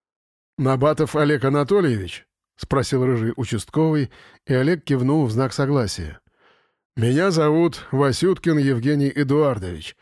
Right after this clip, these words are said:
Я пройду?" И, не дожидаясь ответа, он прошёл в прихожую, отстраняя Олега в сторону своим большим животом. Художник проводил участкового в комнату и принёс из кухни табурет. Когда толстый капитан уселся на табуретку,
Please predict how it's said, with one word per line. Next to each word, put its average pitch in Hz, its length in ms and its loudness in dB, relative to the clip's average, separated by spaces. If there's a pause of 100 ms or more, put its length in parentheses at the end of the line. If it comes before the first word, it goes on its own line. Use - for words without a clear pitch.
(400)
Я 131 160 2
пройду?" 151 480 2 (720)
И, 147 60 0
не 139 120 2
дожидаясь 135 560 0
ответа, 160 440 -2
он 139 160 0
прошёл 127 320 -2
в 107 100 -6
прихожую, 156 680 0 (280)
отстраняя 143 640 0
Олега 135 360 0
в - 60 -6
сторону 147 360 0
своим 131 380 0
большим 120 360 -2
животом. 107 640 -2 (840)
Художник 139 420 0
проводил 135 480 0
участкового 127 640 0
в - 80 -10
комнату 160 480 0
и - 200 -4
принёс 127 460 0
из 123 140 -4
кухни 127 340 -2
табурет. 117 600 -4 (540)
Когда 127 380 0
толстый 127 420 -2
капитан 131 480 0
уселся 135 440 -2
на 120 140 -2
табуретку, 127 640 -2